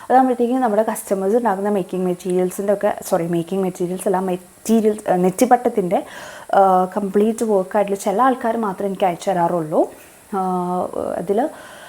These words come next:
കംപ്ലീറ്റ് അങ്ങനെ അയച്ചു തന്നിട്ടുള്ള ആൾക്കാരുടെയൊക്കെ ഞാൻ, കസ്റ്റമേഴ്സിൻ്റെ ഒക്കെ വർക്ക് ഞാനിങ്ങനെ ഹൈലൈറ്റ് ചെയ്തിട്ടിട്ടുണ്ട്. അപ്പോൾ നിങ്ങൾക്ക് എന്തെങ്കിലും ഡൗട്ട്സ് ഉണ്ടെങ്കിൽ നമ്മുടെ മെറ്റീരിയൽസിൻ്റെ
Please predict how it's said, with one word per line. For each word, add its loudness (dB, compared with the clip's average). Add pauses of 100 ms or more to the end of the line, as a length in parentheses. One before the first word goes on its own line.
(640)
കംപ്ലീറ്റ് 2
അങ്ങനെ 4
അയച്ചു 0
തന്നിട്ടുള്ള 0
ആൾക്കാരുടെയൊക്കെ 0
ഞാൻ, -6
കസ്റ്റമേഴ്സിൻ്റെ -2
ഒക്കെ 0 (100)
വർക്ക് 2
ഞാനിങ്ങനെ -2
ഹൈലൈറ്റ് 0
ചെയ്തിട്ടിട്ടുണ്ട്. -2
അപ്പോൾ -6
നിങ്ങൾക്ക് -2
എന്തെങ്കിലും -2
ഡൗട്ട്സ് -2
ഉണ്ടെങ്കിൽ -2
നമ്മുടെ -4
മെറ്റീരിയൽസിൻ്റെ -2